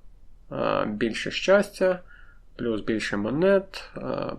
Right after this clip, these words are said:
плюс більше сошок і товарів, і, е, більше юнітів. З ймовірністю там двадцять відсотків, двадцять п'ять юнітів одних, других, третіх і по п'ятдесят,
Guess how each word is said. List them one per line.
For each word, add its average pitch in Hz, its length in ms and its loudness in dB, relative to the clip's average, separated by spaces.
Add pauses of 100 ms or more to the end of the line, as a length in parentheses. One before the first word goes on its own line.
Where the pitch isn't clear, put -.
(120)
плюс 110 280 -2
більше 107 600 0
сошок - 760 0
і 151 120 -8
товарів, 143 580 0 (1080)
і, 180 340 2 (260)
е, 113 240 2
більше 135 480 0
юнітів. 117 640 0 (880)
З - 420 -8
ймовірністю 117 800 0
там 104 180 -4
двадцять 107 300 0
відсотків, 135 520 -2
двадцять 117 360 0
п'ять 110 360 4 (320)
юнітів 104 640 -2
одних, 156 380 2
других, 143 480 -2
третіх 139 800 -4
і 156 260 -4 (120)
по 104 140 -4
п'ятдесят, 113 640 -2